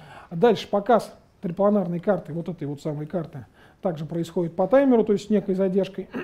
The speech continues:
<clears throat> И, а, показ, э, нейрообратной связи происходит по событию,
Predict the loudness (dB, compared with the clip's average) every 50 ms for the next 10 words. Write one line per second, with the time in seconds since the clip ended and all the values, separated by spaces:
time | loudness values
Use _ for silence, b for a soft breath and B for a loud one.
0 | 2 2 2 2 0 -4 -12 -20 -20 -8 0 2 4 4 4 2 0 2 4 4
1 | 4 4 2 2 2 2 0 2 2 2 2 2 -2 -10 -8 -4 -2 -2 0 0
2 | 0 2 2 4 4 4 4 4 4 4 2 2 2 -2 -4 -4 2 4 4 4
3 | 4 2 -2 -4 B B B B B 0 0 0 0 0 0 4 4 4 4 4
4 | 2 6 6 6 6 6 2 2 2 2 2 0 0 0 0 2 2 2 2 0